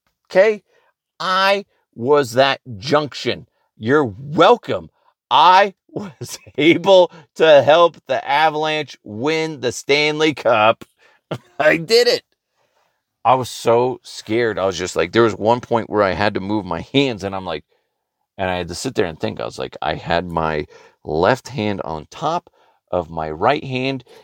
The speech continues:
and I had my thumb this way, uh, wrapped around my wrist of my right hand, right over my belly button, and then I continued this,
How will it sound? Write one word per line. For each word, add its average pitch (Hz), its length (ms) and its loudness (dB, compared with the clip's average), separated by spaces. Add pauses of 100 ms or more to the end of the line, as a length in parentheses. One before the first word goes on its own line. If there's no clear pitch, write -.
(120)
and 85 240 -4
I 85 320 0
had 85 260 0
my 78 200 -4
thumb 117 400 -2
this 123 280 0
way, 127 380 2
uh, 90 100 0
wrapped 90 460 -2
around 90 380 -8
my 76 160 -8
wrist 123 500 -6 (380)
of 82 180 -10
my 78 100 -6
right 123 320 -2
hand, 131 420 -4 (400)
right 92 460 0
over 92 540 -2
my 73 220 -10
belly 135 360 -2
button, 117 480 -4 (340)
and 85 160 -12
then 92 360 -8 (160)
I 82 140 -8
continued 92 680 -10
this, - 280 -12